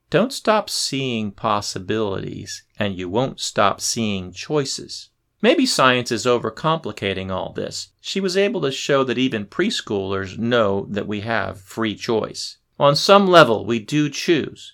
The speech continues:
and those choices have everything to do with the beauty of possibility. To my mind, the maximization of awesomeness,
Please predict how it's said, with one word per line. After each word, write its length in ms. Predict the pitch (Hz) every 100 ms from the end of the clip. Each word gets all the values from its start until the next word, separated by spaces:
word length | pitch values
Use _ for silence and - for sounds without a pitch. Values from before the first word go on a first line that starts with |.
| _
and 180 | 113 113
those 280 | 143 185 -
choices 640 | - 160 151 - - - -
have 260 | 104 98 -
everything 460 | 139 160 135 120 107
to 80 |
do 360 | 101 120 107 98
with 140 | 101
the 100 | 95
beauty 580 | 92 117 139 110 87 - -
of 220 | 92 -
possibility. 960 | 110 92 - - 90 101 98 80 76 - _ -
To 100 | 117
my 180 | 135 175
mind, 460 | 104 87 92 95 -
the 100 | 110
maximization 1000 | 120 123 - 101 98 98 107 120 - 98
of 120 | 87
awesomeness, 680 | 98 110 - 147 165 -